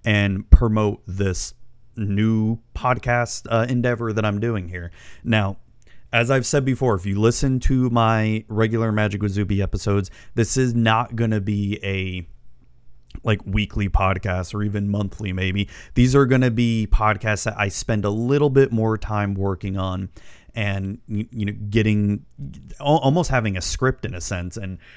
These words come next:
really writing down and more in-depth thoughts of what I wanna discuss for each episode.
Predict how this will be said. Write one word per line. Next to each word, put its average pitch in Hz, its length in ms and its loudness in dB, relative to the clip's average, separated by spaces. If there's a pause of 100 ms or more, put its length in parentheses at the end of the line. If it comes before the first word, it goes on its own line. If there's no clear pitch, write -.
(120)
really 127 520 2
writing 107 420 2
down 98 340 0
and 98 200 -4
more 107 300 4
in-depth 101 440 -2
thoughts 95 360 -2
of 95 120 -4
what 104 340 0
I 98 100 0
wanna 95 260 -2
discuss 92 480 -4
for 92 180 -6
each 90 200 -4
episode. 92 500 -4